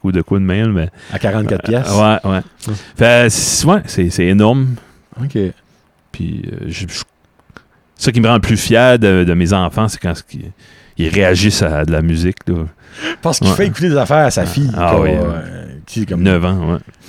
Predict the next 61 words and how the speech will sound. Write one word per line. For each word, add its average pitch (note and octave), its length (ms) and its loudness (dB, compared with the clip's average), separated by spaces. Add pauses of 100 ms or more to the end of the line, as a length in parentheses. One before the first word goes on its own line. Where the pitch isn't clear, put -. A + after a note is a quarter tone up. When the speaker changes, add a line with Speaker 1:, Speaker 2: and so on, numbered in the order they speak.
(120)
Speaker 2:
Puis, C#3+ 320 -2
<laughs> - 80 -18
il, D3 540 -2
il, B2 100 -8
moi, D#3+ 140 2
ça C#3 100 2
me A#2+ 60 -2
fait B2+ 80 0
rire D#3 140 0
parce A#2 120 -2
que A#2+ 60 -2
tu - 100 -12
parles, D3+ 240 2
puis - 80 -12
t'as G#2+ 120 -2
des F#2 300 -4
émotions A#2+ 420 -2
Speaker 1:
Ah G#2+ 100 4
Speaker 2:
qui D3 80 6
Speaker 1:
oui. A#2+ 120 6
Speaker 2:
embarquent, B2 240 -2
là. F#2+ 80 -6 (120)
Speaker 1:
Ah G#2 140 4
ben, D#2 120 2
Speaker 2:
Quand C#2 80 0 (100)
Speaker 1:
certain. B2+ 120 2
Speaker 2:
qu'elle, F2+ 220 -2 (120)
quand F3 140 -2
qu'elle C#3 220 0 (580)
elle A#2+ 220 -2
guette - 480 -2 (120)
Speaker 1:
Ouais. G2 220 2
Speaker 2:
qu'est-ce - 160 -2
que C#3 80 -4
tu B2 200 -6
veux C#3+ 120 0
qu'elle B2 180 2
entende, D3 600 0
là, E3+ 120 2
tu - 100 -8
sais. F#3 200 0
Speaker 1:
Oui. F#2+ 200 2 (140)
Speaker 2:
Puis - 100 -6
ça, G3+ 100 4
ça, - 260 -2
ça C#3 80 0
doit C3 100 2
être B2+ 60 2
des - 80 -2
terribles C3+ 360 -4
de-, B2+ 80 -2
on, B2+ 320 -2
on A#2 100 -6
vient D3 100 -2
de C#3 60 -4
finir E3 160 0
de - 40 -8
parler D3+ 200 2
de C#3+ 60 -2
parenting, C3+ 600 0
mais B2 140 -2